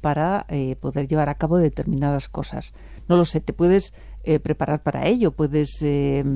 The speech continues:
tender unas redes antes de que, de que sean necesarias y, y que cuando te toque saltar estén ahí debajo.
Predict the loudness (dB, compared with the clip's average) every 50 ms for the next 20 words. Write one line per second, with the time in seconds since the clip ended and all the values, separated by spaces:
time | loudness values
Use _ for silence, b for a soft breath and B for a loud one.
0 | -2 B B B B B B -8 -2 0 2 4 4 4 4 4 4 4 2 2
1 | 2 2 4 4 4 4 4 2 2 0 -2 -2 0 0 -2 -4 -2 -4 -4 -6
2 | -6 -4 -2 -2 0 0 0 -2 -2 -4 -4 -6 -6 -8 -6 -4 -4 -4 -2 -2
3 | -2 -2 -4 -4 -2 0 0 2 2 2 0 -2 -4 0 2 4 4 4 4 2
4 | 2 0 -2 -4 -6 -6 -4 -4 -2 -4 -4 -6 -6 -8 -10 -10 -10 -6 -4 -4
5 | -4 -2 -2 -2 -2 -2 -2 -2 -4 -4 -4 -4 -4 -4 -4 -4 -4 -4 -4 -2
6 | 0 0 0 0 0 -4 -4 -4 -4 -2 -2 -2 -2 2 4 4 4 4 4 2
7 | 2 2